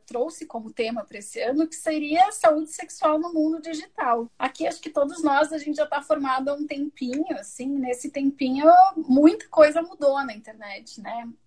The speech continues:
Na minha época de faculdade, era o Orkut, né? Na verdade, eu comecei com um negócio que eu até esqueci o nome agora, I C Q, sou da época do I C Q, ó.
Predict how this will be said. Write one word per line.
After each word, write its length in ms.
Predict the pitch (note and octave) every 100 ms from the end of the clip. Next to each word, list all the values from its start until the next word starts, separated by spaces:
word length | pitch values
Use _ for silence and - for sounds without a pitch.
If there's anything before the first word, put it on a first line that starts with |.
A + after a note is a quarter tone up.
| _ -
Na 180 | G#3+
minha 320 | A3+ A#3 C#4+ C4
época 320 | A#3+ B3 A#3+
de 120 | -
faculdade, 560 | B3 - A3+ G#3+ A3+ C4+
era 100 | D#4
o 60 |
Orkut, 760 | F#4+ A4 - D4+ C#4 - A3+ A3+ -
né? 360 | A3+ A#3 C#4+ A#3
Na 120 | C#4+
verdade, 340 | A#4+ - D#4
eu 100 | F#5+
comecei 840 | - F4 B4+ B4 - - A#3 A3+ D4 C#5
com 120 | -
um 220 | C4+ C#4+ D4
negócio 400 | B3+ B3+ C#4 -
que 80 |
eu 40 | C#4
até 220 | - -
esqueci 540 | - - A#4 - -
o 80 | D#4
nome 460 | C#4+ A#3 D4+ - A3+
agora, 600 | G#3+ A3+ C4 F4+ F4 G#3 G#3+ -
I 80 | D#4
C 300 | - - G#4+
Q, 340 | - D4+ A#3
sou 180 | A3 B3
da 120 | A#3+
época 340 | B3 - - B3+
do 80 |
I 80 | C4+
C 180 | D4+ F4+
Q, 180 | -
ó. 80 | C4+